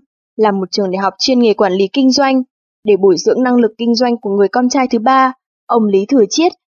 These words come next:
để cho anh ta tham dự vào kinh doanh tuyến thứ nhất. Qua một thời gian dài thử thách, mới xác lập được vị trí người thừa kế là người con trai thứ ba. Sau khi người con trai thứ ba làm chủ tịch hội đồng quản trị, tập đoàn Tam Tinh, một tập đoàn kinh doanh lớn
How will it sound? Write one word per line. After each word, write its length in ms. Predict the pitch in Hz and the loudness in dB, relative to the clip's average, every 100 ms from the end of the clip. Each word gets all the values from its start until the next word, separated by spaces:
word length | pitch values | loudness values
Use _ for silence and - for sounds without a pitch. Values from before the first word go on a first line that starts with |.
| - | -2
để 180 | 240 208 | 0 0
cho 120 | 302 | -2
anh 180 | 302 294 | -4 -4
ta 120 | 294 294 | -4 -4
tham 180 | 311 | -4
dự 180 | 277 277 202 | 0 0 0
vào 80 | 202 | -4
kinh 140 | 262 254 | -2 -2
doanh 160 | 262 247 233 | 0 0 0
tuyến 120 | 208 | -2
thứ 100 | 220 | 0
nhất. 220 | 220 311 392 _ _ _ _ _ _ _ - | 0 0 -2 _ _ _ _ _ _ _ -4
Qua 140 | 247 | -2
một 120 | 226 208 | -2 -2
thời 180 | 226 196 | 0 0
gian 220 | 233 233 | -2 -4
dài 200 | 233 196 | -2 -4
thử 160 | 220 208 | -2 -4
thách, 180 | - 294 - _ _ | -2 -6 -8 _ _
mới 120 | 240 226 | -2 0
xác 180 | 370 | 0
lập 140 | 381 302 | 0 2
được 120 | 202 - | -2 -2
vị 120 | 226 - | -6 -8
trí 220 | - 208 | -4 0
người 160 | 262 233 | 2 2
thừa 180 | 214 190 | 2 0
kế 300 | 208 196 196 285 _ | 0 0 0 -4 _
là 140 | 233 214 | -4 0
người 180 | 208 | 0
con 220 | 185 240 247 | 0 -2 -2
trai 160 | 254 | -2
thứ 140 | 233 208 | -2 -2
ba. 360 | 247 254 247 - _ _ _ _ _ | 0 0 -2 -8 _ _ _ _ _
Sau 120 | 254 | -6
khi 200 | 233 240 | -4 -2
người 160 | 226 214 | 0 0
con 160 | 214 233 | 0 -2
trai 160 | 240 | -4
thứ 140 | 226 208 | 0 0
ba 240 | 226 226 | 0 0
làm 180 | 220 190 | 0 -2
chủ 160 | - 202 | -4 -4
tịch 140 | 214 214 | -2 0
hội 120 | 226 | 0
đồng 200 | 220 208 | 0 0
quản 160 | 220 180 | -2 -4
trị, 280 | - 240 - _ _ _ - | -4 -4 -4 _ _ _ -8
tập 100 | - | -4
đoàn 220 | 214 202 180 | -2 -2 -2
Tam 140 | 233 226 233 | -2 -2 0
Tinh, 200 | 233 233 _ _ | 0 -2 _ _
một 100 | 269 247 | -2 -2
tập 80 | 240 | -2
đoàn 220 | 240 226 214 | -2 -2 -2
kinh 160 | 285 285 | 0 0
doanh 180 | 302 | 2
lớn 200 | 262 208 | 2 2